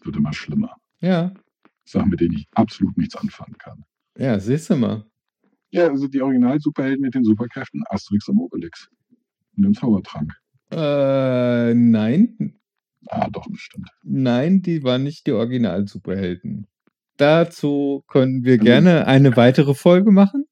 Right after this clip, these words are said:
Speaker 1: Das können wir gerne machen, das weiß ich nämlich echt nicht. Ich hab keine Ahnung, wel-, welche Comics zuerst <laughs> da waren. Also in meinem Leben zuerst Asterix und Obelix natürlich, aber, äh, das, das weiß ich wirklich nicht.
Speaker 2: Ja.
Speaker 1: Ähm,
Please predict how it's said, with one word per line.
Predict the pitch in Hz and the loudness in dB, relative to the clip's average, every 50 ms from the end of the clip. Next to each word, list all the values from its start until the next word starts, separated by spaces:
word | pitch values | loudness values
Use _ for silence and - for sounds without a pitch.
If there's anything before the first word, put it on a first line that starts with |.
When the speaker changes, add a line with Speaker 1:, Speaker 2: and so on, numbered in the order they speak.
| _ _ - - - - - 208 | _ _ -20 -20 -6 -4 0 0
Speaker 1:
Das | 123 117 - | 0 0 0
können | - 160 160 | 0 0 2
wir | 151 139 | 2 0
gerne | 123 139 - 143 135 | 0 0 0 2 0
machen, | 143 139 - 147 | 0 0 -2 -2
das | 120 - - | -4 -2 -2
weiß | 127 135 - - | -2 -2 0 0
ich | 123 | 0
nämlich | 123 123 127 110 - | 0 0 0 -2 -4
echt | - - - _ _ - | -8 -10 -10 _ _ -4
nicht. | 190 - - | -4 -2 -2
Ich | - | -4
hab | 101 - | -4 -2
keine | - 117 113 117 - 90 | -2 0 0 0 2 0
Ahnung, | 107 117 120 113 110 104 107 101 | 0 0 2 2 2 2 0 0
wel-, | 98 101 98 95 | -2 -6 -6 -2
welche | 107 107 107 - 104 101 | -2 -2 -2 -2 -6 -8
Comics | - - - 107 98 98 - | -8 0 0 0 0 0 -4
zuerst | - 208 - - 101 - - - - | -8 -10 -6 -4 -6 -6 -6 -8 -4
<laughs> | |
da | - - | -2 0
waren. | - - - - 226 - - - _ _ - - - - - | 0 0 -2 -4 -6 -6 -6 -8 _ _ -20 -20 -16 -10 -6
Also | - 247 117 | -2 -2 0
in | 110 107 | 2 2
meinem | - - - - 262 | 2 2 2 0 2
Leben | 254 127 262 262 123 | 2 2 0 -2 -4
zuerst | - - - 226 - - - | -6 -4 -4 -4 -4 -4 -6
Asterix | 131 - - 110 110 107 - | -12 -6 -2 -2 -2 -2 -2
und | 117 110 214 - | -2 -2 0 0
Obelix | 147 156 123 101 92 - _ | 2 0 0 0 -2 -4 _
natürlich, | 95 90 - 101 104 101 104 104 - | -20 -18 -8 -4 -2 0 0 -2 -2
aber, | - 98 104 104 101 _ _ - - - _ _ _ _ _ _ _ _ | -6 -6 -6 -6 -6 _ _ -20 -20 -20 _ _ _ _ _ _ _ _
äh, | - 110 110 107 | 0 0 2 2
das, | 110 107 - | 0 -2 -2
das | _ 110 107 - | _ -2 0 2
weiß | 110 107 107 | 2 0 0
ich | - 104 - | 0 -2 -4
wirklich | 104 98 - - 80 - - | -4 -4 -4 -10 -16 -14 -12
nicht. | - - - _ _ _ _ _ _ _ _ _ _ | -14 -14 -14 _ _ _ _ _ _ _ _ _ _
Speaker 2:
Ja. | 139 139 139 131 117 | 0 0 2 2 2
Speaker 1:
Ähm, | 107 98 95 92 90 95 87 - | 2 0 0 -2 -4 -4 -4 -6